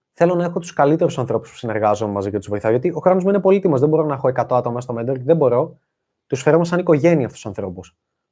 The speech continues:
Οπότε θέλω να είναι ένας άνθρωπος που πραγματικά το θέλει πολύ και δεν δημιουργεί πρόβλημα. Εντάξει; Γιατί αλλιώς θα δημιουργεί,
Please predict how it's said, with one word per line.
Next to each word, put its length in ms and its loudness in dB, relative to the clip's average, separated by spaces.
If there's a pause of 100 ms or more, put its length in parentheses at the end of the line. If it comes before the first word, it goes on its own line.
Οπότε 240 2
θέλω 160 -2
να 60 0
είναι 80 0
ένας 160 0
άνθρωπος 320 0
που 60 -20
πραγματικά 460 -4
το 80 -8
θέλει 200 -2
πολύ 180 -2
και 100 -4
δεν 100 -2
δημιουργεί 340 -4
πρόβλημα. 500 -2 (1700)
Εντάξει; 500 -4 (600)
Γιατί 180 -2
αλλιώς 180 2
θα 80 0
δημιουργεί, 360 -2